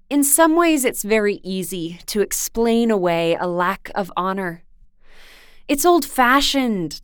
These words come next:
No one expects you to keep to what you said. Anything important should be written down in a legal contract anyway. Everyone does little dishonest things all the time.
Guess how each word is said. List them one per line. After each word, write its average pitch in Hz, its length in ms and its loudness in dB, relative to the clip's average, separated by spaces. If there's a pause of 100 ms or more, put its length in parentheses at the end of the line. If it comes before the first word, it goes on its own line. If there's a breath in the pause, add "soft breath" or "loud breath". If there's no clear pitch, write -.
(120)
No 190 140 0
one 196 120 2
expects - 500 -4
you 202 80 -2
to 180 80 -4
keep 196 360 -10
to 196 120 -4
what 175 200 -2
you 175 100 -12
said. 185 460 -2
Anything 349 400 2
important 208 480 -2
should 220 140 -8
be 240 100 -4
written 233 320 -4
down 240 480 0
in 180 80 -4
a 190 60 -4
legal 233 320 -2
contract 254 540 -6
anyway. 247 600 -2 (760)
Everyone 175 540 -2
does 160 300 -2
little 170 300 -2
dishonest 160 580 -4
things 165 520 -8
all 202 200 2
the 285 120 -2
time. 302 760 -4